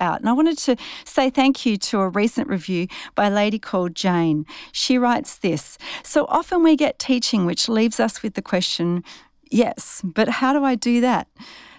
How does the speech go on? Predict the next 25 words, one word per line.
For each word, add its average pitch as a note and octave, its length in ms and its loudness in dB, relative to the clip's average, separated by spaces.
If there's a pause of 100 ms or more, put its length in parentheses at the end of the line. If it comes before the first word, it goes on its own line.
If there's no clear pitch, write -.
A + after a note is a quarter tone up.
Tanya's C4+ 380 4
teaching G3+ 400 2
is F#3 120 2
solidly A3 540 -2
based E3 420 -4
on E3+ 80 2
the E3 120 0
Word E3+ 240 0
of E3+ 160 -6
God, E3 340 -2 (220)
but - 120 -4
she - 180 -2
doesn't A3 360 0
stop - 380 -6
there. E3+ 360 -2
She A3+ 200 -2
goes C#4+ 260 2
on D4+ 120 4
to D4 120 -4
explain A#3 400 0
how A3+ 140 4
to G3+ 100 0
apply G#3 380 0
those A3+ 260 -2
principles F3 540 -4